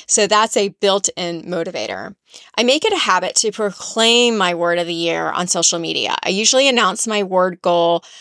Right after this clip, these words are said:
on the first day of the year with a picture that I feel fits the intention and the reason behind why I chose it. I do this for myself and to engage my friends who over the years have joined me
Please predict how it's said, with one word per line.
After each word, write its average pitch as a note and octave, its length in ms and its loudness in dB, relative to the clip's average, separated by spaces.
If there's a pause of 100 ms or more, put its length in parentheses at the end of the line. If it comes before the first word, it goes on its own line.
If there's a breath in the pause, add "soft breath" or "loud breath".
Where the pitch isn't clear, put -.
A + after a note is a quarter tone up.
(200 loud breath)
on F#3+ 120 0
the G3 80 0
first A#3+ 440 2
day F#3 220 2
of F#3 80 -2
the F#3+ 80 -6
year D#3+ 580 -6 (360 soft breath)
with G#3 160 0
a G#3 40 0
picture A#3+ 440 2
that G3 260 4
I F#3 120 0
feel F3+ 260 -4
fits - 600 -6 (100)
the F#3 220 0
intention E3+ 880 -2 (280 loud breath)
and G3+ 160 2
the G#3 80 2
reason A#3 320 2
behind G3+ 380 0
why F3 460 2
I F3+ 140 0
chose F3 500 0
it. - 300 -6 (400 loud breath)
I A3 100 2
do C4+ 200 0
this F#4+ 180 2
for - 120 -6
myself F#3 800 2
and A3 300 2
to F#3+ 580 2
engage G#3+ 720 0
my F#3 220 -2
friends G3+ 680 0
who A#3 200 2
over G3+ 200 2
the G3+ 80 -2
years G3 420 2
have F3 320 -2
joined A3+ 460 2
me F3 300 -2